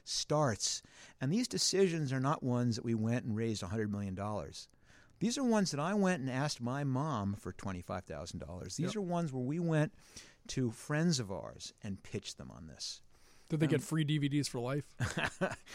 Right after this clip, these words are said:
Speaker 1: No,
Speaker 2: Uh-huh.
Speaker 1: although my mom did do pretty well. She actually ended up buying a nice apartment in New York City with the, uh, the returns on it,
Speaker 2: Which is
Speaker 1: so.
Speaker 2: ultimately the dream. I mean, I think for me, like, that's always been a, you know, m-, for me, like, the first company I started, I, including what ends up being Technori,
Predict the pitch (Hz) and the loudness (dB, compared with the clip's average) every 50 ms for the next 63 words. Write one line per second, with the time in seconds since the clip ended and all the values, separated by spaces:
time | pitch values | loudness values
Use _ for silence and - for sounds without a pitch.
0 | - - - - - 165 254 311 320 277 247 214 190 175 180 202 240 240 175 190 | -16 -16 -10 2 6 10 12 12 12 12 10 10 8 6 6 4 4 4 2 2
1 | 208 185 180 175 - - 156 147 139 139 151 151 113 101 - - 135 135 131 127 | 2 2 0 -2 0 0 0 0 0 -2 0 0 0 0 -2 -2 -4 -4 -4 -4
2 | - - 120 113 113 117 117 113 117 - 113 110 110 110 104 104 101 - - - | -4 -4 -2 -2 0 0 0 -2 -2 -2 -2 -2 0 0 0 0 -2 -2 -6 -6
3 | - 107 104 107 - 104 - 110 104 101 101 95 - - 123 120 107 87 85 80 | -4 -4 -4 -4 -4 -6 -6 -4 -4 -4 -4 -6 -6 -6 -4 -4 -4 -4 -6 -6
4 | 85 90 87 85 87 92 - - 120 98 95 - - 87 85 85 - 98 101 87 | -6 -6 -6 -6 -6 -8 -10 -12 -12 -12 -10 -6 -6 -6 -6 -6 -8 -10 -12 -12
5 | - - - - - 170 156 202 202 185 143 180 185 180 165 156 151 123 147 202 | -14 -14 -10 -2 0 2 4 6 4 4 6 6 6 6 6 6 4 2 2 2
6 | 226 170 127 123 123 131 135 131 135 - 160 165 175 180 165 - - 156 151 175 | 2 2 0 0 -2 -2 -2 -2 0 4 4 6 6 6 4 4 2 4 6 6
7 | 196 180 151 139 135 127 - 147 135 - 165 160 151 131 147 151 151 143 139 - | 6 6 6 4 0 0 -2 -2 0 2 2 2 4 4 4 4 4 4 2 0
8 | - - - - - - _ _ - - 165 156 147 143 143 151 - - - 156 | -4 -14 -20 -20 -20 -20 _ _ -6 0 2 2 2 2 2 -2 -4 0 2 2
9 | 147 165 190 190 - 160 151 139 - 160 151 - - 185 175 - - 185 175 165 | 4 4 2 2 2 0 0 0 2 0 0 2 6 4 4 6 4 4 4 6
10 | 156 147 139 - - 156 160 151 143 139 139 135 127 120 120 127 - - 147 151 | 6 4 4 4 4 4 4 4 2 0 -2 -2 -4 -4 -6 -10 -10 -6 -4 -2
11 | 143 - 180 170 165 156 147 147 147 151 147 135 151 131 - 147 143 143 135 - | 2 4 6 8 8 6 6 4 4 2 4 2 0 0 2 2 2 2 0 -2
12 | 139 123 - 156 160 156 135 127 | -4 -2 0 2 2 2 2 0